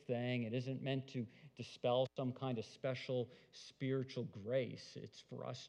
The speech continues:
to remember. And in that remembering, in that reflecting, it actually does something in our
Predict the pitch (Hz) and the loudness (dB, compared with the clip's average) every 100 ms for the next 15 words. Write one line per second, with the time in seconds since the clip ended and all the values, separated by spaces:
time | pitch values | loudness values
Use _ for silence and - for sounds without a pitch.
0 | - 113 117 110 117 143 147 107 - - | -6 -2 -2 0 2 4 4 2 -4 -18
1 | - - - 135 156 165 147 143 135 135 | -20 -10 2 6 8 10 8 6 4 6
2 | 127 156 190 151 107 101 - - _ _ | 8 10 10 10 6 0 -12 -20 _ _
3 | _ _ _ - 127 139 131 143 127 117 | _ _ _ 0 4 4 2 0 0 0
4 | - - 143 151 185 - 113 104 - - | -2 -8 -6 -6 -8 -6 -4 -4 -8 -18
5 | _ _ _ _ _ _ - 127 127 147 | _ _ _ _ _ _ -4 2 4 2
6 | - 147 117 120 135 135 - 120 110 117 | 0 0 0 2 2 2 0 -2 -2 -4
7 | 104 113 107 101 | -6 -4 -6 -6